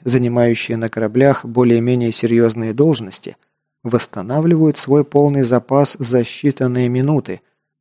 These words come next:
позволяя их щитам выдерживать раз за разом всё новые и новые удары. Именно поэтому Вели используют именно живых людей,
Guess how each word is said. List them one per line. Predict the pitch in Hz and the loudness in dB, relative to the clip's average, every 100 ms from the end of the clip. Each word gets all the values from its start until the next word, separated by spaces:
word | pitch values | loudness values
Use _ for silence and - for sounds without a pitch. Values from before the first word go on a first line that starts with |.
| - | -2
позволяя | 127 127 135 143 135 | 2 4 4 4 4
их | 143 131 | 2 -2
щитам | - - 123 151 156 | -2 -6 -2 0 2
выдерживать | 139 127 143 135 139 131 131 | 2 2 2 4 2 2 2
раз | 127 123 | 2 2
за | 113 117 | 0 0
разом | 143 139 139 131 | 2 0 -2 -4
всё | - - 113 | -10 -6 -4
новые | 101 127 135 135 127 _ _ | -2 -2 2 2 2 _ _
и | 131 | -2
новые | 120 113 107 107 104 - | 0 0 0 2 0 0
удары. | 120 107 92 78 - _ _ _ _ _ _ _ _ _ _ - | -2 -2 -6 -6 -18 _ _ _ _ _ _ _ _ _ _ -2
Именно | 190 190 180 170 | 2 4 4 4
поэтому | 151 147 156 143 - 98 90 | 2 2 4 2 0 -10 -6
Вели | 117 160 143 | 0 4 4
используют | 131 - 151 151 143 139 135 | 2 0 0 2 4 2 2
именно | 139 135 131 131 123 | 0 0 0 0 0
живых | 113 120 120 135 123 | 0 0 4 4 2
людей, | 117 117 139 151 | 0 0 2 2